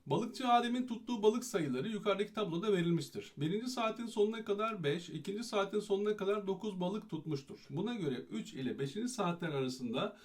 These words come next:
tutulan balık sayılarındaki ortalama değişim hızını bulunuz. Tabii ki burada devam edilmemiş ama zaten anlıyoruz biz arkadaşlar burada. Birinci saatin sonunda arkadaşımız beş balık tutmuş. Bir ile iki saatleri arasında dört balık tuttuğunu görüyorum. Dokuz eksi beş. Burada yedi balık tutulmuş.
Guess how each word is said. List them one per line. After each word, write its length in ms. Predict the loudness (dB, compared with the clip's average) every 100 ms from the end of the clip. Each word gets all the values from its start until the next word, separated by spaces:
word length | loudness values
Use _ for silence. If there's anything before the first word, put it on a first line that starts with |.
| -20 -12
tutulan 500 | -8 -2 4 4 4
balık 220 | 2 0
sayılarındaki 680 | -2 0 0 0 0 0 -2
ortalama 540 | -2 -2 0 0 0 -2
değişim 360 | -2 -2 -4
hızını 300 | -4 -2 0
bulunuz. 300 | 2 2 -2
Tabii 240 | -8 -10 -6
ki 220 | -6 -2
burada 280 | 0 2 4
devam 220 | 4 6
edilmemiş 320 | 4 0 0
ama 120 | -2
zaten 500 | 0 0 0 -2 -4 -2
anlıyoruz 560 | 0 2 2 2 0
biz 120 | -4 -4
arkadaşlar 540 | -2 -4 -6 -4 -4
burada. 200 | -2 -2
Birinci 220 | 0 0
saatin 360 | 2 2 2 0
sonunda 360 | -2 -2 0
arkadaşımız 640 | 0 -2 -4 -4 -4 -6 -12 -20 -18 -2
beş 360 | 2 2 2
balık 280 | -2 -2 -4
tutmuş. 540 | -10 -6 -2 -2 -4 -14 -20 -20 -10
Bir 180 | 0 2
ile 220 | 4 2
iki 240 | 0 -2 -2
saatleri 520 | 4 4 4 0 0
arasında 520 | 2 0 -2 -6 4
dört 240 | 8 8 6
balık 260 | 0 0
tuttuğunu 440 | -6 -4 0 0 2
görüyorum. 400 | 0 0 0 0
Dokuz 280 | -2 -2
eksi 360 | -6 -8 -8 -6
beş. 340 | -4 -4 -6 -4
Burada 480 | -2 0 2 2 2
yedi 240 | 0 0
balık 300 | 2 2 0
tutulmuş. 720 | -4 -8 -6 -4 -2 -2 -6